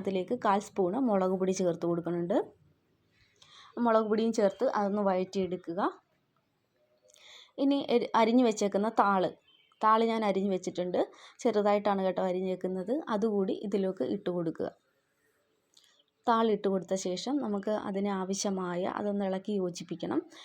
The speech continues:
ഇളക്കി യോജിപ്പിച്ച ശേഷം ആവശ്യത്തിന് ഉപ്പിട്ട് കൊടുക്കുക. ഇതിൽ ഞാൻ, ഏ, വെളിച്ച-,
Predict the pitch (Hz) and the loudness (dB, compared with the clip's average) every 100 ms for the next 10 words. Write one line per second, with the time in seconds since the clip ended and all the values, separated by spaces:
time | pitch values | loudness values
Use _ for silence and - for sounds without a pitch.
0 | - - 214 202 208 214 196 190 165 - | -20 -6 -2 -2 -2 -2 -2 -2 -10 -6
1 | 180 185 294 - 202 190 202 196 180 190 | -6 -2 -2 -4 -6 -4 -4 -4 -4 -4
2 | 214 196 - 202 185 175 165 160 180 294 | -4 -6 -2 0 0 0 -2 -4 -2 -4
3 | - _ _ _ _ _ - - _ - | -6 _ _ _ _ _ -20 -20 _ -8
4 | 220 262 262 254 226 - - 208 208 208 | -2 2 2 2 0 -2 0 2 2 0
5 | 220 202 | 2 0